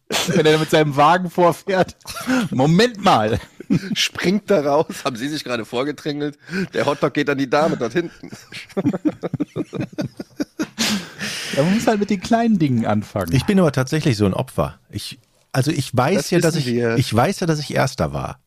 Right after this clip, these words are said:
Speaker 3: Ich meine, wir haben schon, wie oft haben wir darüber gesprochen, über Schlange stehen, ist ja Wahnsinn, wie oft wir das,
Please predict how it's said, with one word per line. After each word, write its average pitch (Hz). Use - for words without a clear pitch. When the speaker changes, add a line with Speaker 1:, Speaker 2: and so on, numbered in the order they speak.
Speaker 3:
Ich -
meine, 98
wir 87
haben 87
schon, -
wie 90
oft -
haben 92
wir 127
darüber 80
gesprochen, -
über 123
Schlange 190
stehen, -
ist -
ja 156
Wahnsinn, 175
wie -
oft -
wir 131
das, -